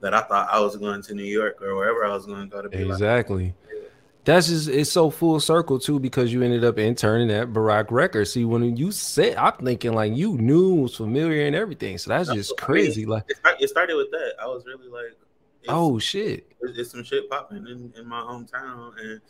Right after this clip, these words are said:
Speaker 1: by the, by the time
Speaker 2: You think you
Speaker 1: Yeah.
Speaker 2: know the homies. I learned something new. I <laughs>
Speaker 1: Like, I didn't, and I was, you know, I was super churchy, so I didn't really have any
Speaker 2: Yeah.
Speaker 1: connection to, like, any ty-, any type of culture or entertainment outside of somebody's sanctuary,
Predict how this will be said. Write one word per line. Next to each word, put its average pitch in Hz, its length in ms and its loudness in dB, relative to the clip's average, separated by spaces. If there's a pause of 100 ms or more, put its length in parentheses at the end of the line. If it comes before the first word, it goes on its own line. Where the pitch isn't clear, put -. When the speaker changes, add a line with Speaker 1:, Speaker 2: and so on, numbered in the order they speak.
(460)
Speaker 1:
by 117 140 4
the, 113 200 0
by 113 140 0
the 107 120 -8
time 139 760 -4 (140)
Speaker 2:
You 202 120 -4
think 254 340 0
you 359 100 10
Speaker 1:
Yeah. 196 120 8
Speaker 2:
know 180 140 12
the 262 120 12
homies. 302 760 6
I 226 60 8
learned 226 340 6
something 302 260 6
new. 392 240 4
I 226 140 2
<laughs> - 1500 -2
Speaker 1:
Like, 135 180 6
I 175 120 6
didn't, 190 220 2
and 185 160 2
I 180 160 2
was, 226 160 -2
you 226 160 -8
know, 220 80 -6
I 214 100 -4
was 175 160 -8
super 170 220 -10
churchy, 123 320 -8
so 131 160 -8
I 156 40 -10
didn't 135 160 -12
really 131 200 -10
have 127 220 -4
any 120 180 -20
Speaker 2:
Yeah. 107 120 -2
Speaker 1:
connection 90 220 -4 (280)
to, 113 200 -6
like, 110 280 -10 (100)
any 110 220 -16
ty-, 107 260 -14
any 107 300 -16 (160)
type 110 180 -6
of 104 240 -8
culture 107 380 -8 (100)
or 104 140 -4
entertainment 104 680 -10
outside 107 540 -4
of 101 80 -8
somebody's 104 360 -12
sanctuary, 104 720 -8